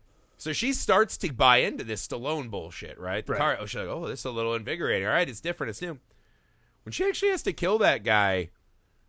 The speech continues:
Speaker 1: it's one of those rare moments that in a movie like this, for her to actually stop and be like, "Oh, fuck, like, I killed a guy. That guy's dead."
Speaker 2: Yeah.
Speaker 1: That's the, that's the weird problem of this movie, is that it is presenting us a problem and saying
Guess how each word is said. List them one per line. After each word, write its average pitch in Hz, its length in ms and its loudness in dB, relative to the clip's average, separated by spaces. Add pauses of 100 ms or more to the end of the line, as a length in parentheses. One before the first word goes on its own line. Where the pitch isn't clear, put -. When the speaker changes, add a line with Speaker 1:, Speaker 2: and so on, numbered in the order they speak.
(440)
Speaker 1:
it's 160 160 2
one 240 100 6
of 330 80 0
those 359 180 4
rare 220 200 4
moments 202 340 2
that 202 80 0
in 185 140 2
a 175 40 -2
movie 220 280 0
like 202 240 0
this, 190 200 -2
for 165 140 0
her 180 140 4
to 180 160 2
actually 160 420 2
stop 156 460 2
and 123 180 -4
be 117 120 -2
like, 107 160 -4 (420)
"Oh, 131 160 -10
fuck, 143 340 -6
like, 85 200 -8 (1120)
I 156 80 -2
killed 175 240 -2
a 117 40 -2
guy. 87 180 -4
That 98 160 -8
guy's 185 200 -4
dead." 104 400 -10 (160)
Speaker 2:
Yeah. 147 260 -4 (320)
Speaker 1:
That's 170 360 6
the, 240 260 2
that's 180 300 4
the 254 100 -8
weird 208 300 -2
problem 170 400 -2
of 151 80 -6
this 143 180 -8
movie, 139 260 -4
is 113 120 -4
that 107 160 -4 (560)
it 117 80 -2
is 120 80 -6
presenting 185 420 2
us 190 140 2
a 185 40 0
problem 170 440 8
and 151 120 -2
saying 156 500 6